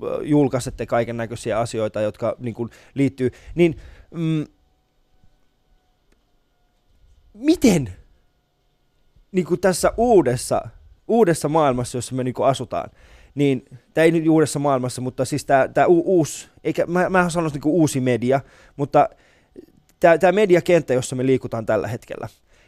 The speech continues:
niin miten paljon siellä on tilaa tällaisille niin kuin sun kaltaisille mediavaikuttajille? Koska aikaisemminhan se on ollut aika pitkälti se, että sä oot omistanut jonkun lehden, ja sit se, tai sitten sä oot omistanut jonkun T V-kanavan, ja sitä kautta sä et päässyt vaikuttamaan.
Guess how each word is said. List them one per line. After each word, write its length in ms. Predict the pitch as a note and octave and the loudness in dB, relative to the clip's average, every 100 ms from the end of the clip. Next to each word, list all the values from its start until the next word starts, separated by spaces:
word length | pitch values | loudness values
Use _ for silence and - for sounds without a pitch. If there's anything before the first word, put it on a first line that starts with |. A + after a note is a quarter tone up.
| _ | _
niin 120 | D#3+ | 0
miten 260 | A#3+ C4 G3 | 2 2 2
paljon 440 | G#3 G#3 D#3+ B2+ | 2 4 2 0
siellä 280 | - B2 A#2 | -2 -2 -2
on 80 | A#2+ | -2
tilaa 400 | C#3+ C3 A1 - - _ _ _ - | 0 0 -2 -6 -14 _ _ _ -2
tällaisille 480 | C3 B2+ C3 A2+ A2+ | 0 0 -2 -4 -4
niin 160 | A2+ | -6
kuin 260 | A2+ A#2 G#2 - _ _ | -6 -6 -8 -18 _ _
sun 260 | - D3+ | 0 0
kaltaisille 480 | B2+ G2 G2+ - A2 | 2 -2 -4 -6 -4
mediavaikuttajille? 960 | B2 A#2+ G2+ E2+ - - - - - A#2 - | -2 -2 -2 -6 -10 -16 -18 -18 -16 -18 -6
Koska 260 | D#3 F3+ | 0 4
aikaisemminhan 500 | G#3+ D#3 D3 C#3 D3+ | 4 2 -4 -4 -2
se 60 | F3 | -2
on 100 | F3 | 0
ollut 180 | F3 E3 | 4 4
aika 180 | D3 | 4
pitkälti 340 | D3 C#3 C3+ A#2+ | -2 -4 -4 -2
se, 100 | C#3+ | -2
että 180 | - C3 | -2 0
sä 60 | C#3+ | 0
oot 100 | C#3+ | 0
omistanut 360 | C#3 - B2 | -2 -4 -4
jonkun 180 | A#2 A#2+ | -4 0
lehden, 360 | E3 D3+ C#3 C3 _ _ | 0 2 0 -2 _ _
ja 80 | C3 | -4
sit 140 | C3+ - | -4 0
se, 160 | C3+ A#2 | 0 0
tai 180 | C#3+ C3+ | 2 2
sitten 220 | A2+ C3 | 0 -6
sä 60 | B2 | -2
oot 80 | A#2 | -2
omistanut 300 | C3+ - B2 | -2 -2 -4
jonkun 160 | A#2 | -4
T 40 | - | 2
V-kanavan, 720 | D3 B2 A#2 A#2+ A2+ A2 G#2+ - _ _ | 2 2 0 -2 0 -2 -4 -8 _ _
ja 60 | C3+ | -4
sitä 200 | C3+ C3 | 0 2
kautta 240 | B2+ B2+ | 0 -2
sä 120 | A2 B2 | -4 -4
et 80 | |
päässyt 280 | A#2 A2 A2 | -4 -6 -4
vaikuttamaan. 580 | A#2 A2+ A2+ A2+ A2+ | -2 -2 -4 -8 -4